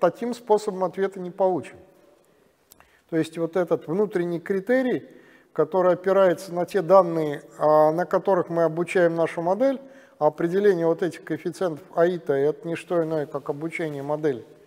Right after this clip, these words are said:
Но нам этот же критерий для определения момента остановки в усложнении нам не годится. Действительно, это напоминает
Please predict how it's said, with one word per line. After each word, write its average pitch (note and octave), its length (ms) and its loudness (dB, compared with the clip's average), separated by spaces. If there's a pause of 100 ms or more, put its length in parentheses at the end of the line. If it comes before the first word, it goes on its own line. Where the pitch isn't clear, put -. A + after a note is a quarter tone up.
(800)
Но E3 160 -2
нам G#3 420 2
этот G3 260 -2
же E3 140 -6
критерий F#3+ 500 0
для D#3+ 240 2
определения E3 640 -2
момента E3 460 -4
остановки E3+ 500 -4
в D#3 60 -8
усложнении F3 560 -2
нам E3 220 -6
не F#3 80 -12
годится. E3 480 -8 (1300)
Действительно, A3+ 460 -6
это G3 180 -4
напоминает G3 720 0